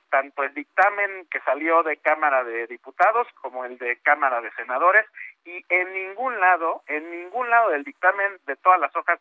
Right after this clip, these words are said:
que, que se escribieron, encuentras el análisis de alguna otra alternativa,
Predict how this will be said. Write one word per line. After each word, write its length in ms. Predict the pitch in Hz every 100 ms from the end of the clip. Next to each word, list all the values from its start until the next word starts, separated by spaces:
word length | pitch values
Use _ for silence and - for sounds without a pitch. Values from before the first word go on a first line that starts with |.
| -
que, 180 | 127 123
que 100 | 120 110
se 240 | 127 113 113
escribieron, 640 | - 123 135 185 180 170 - - - -
encuentras 680 | 156 160 214 233 - 175 233 -
el 160 | 175 170
análisis 440 | 180 254 233 208
de 80 | 190
alguna 560 | 196 - 254 269 269 -
otra 420 | 190 226 220 226 -
alternativa, 880 | 156 151 175 170 175 - 240 226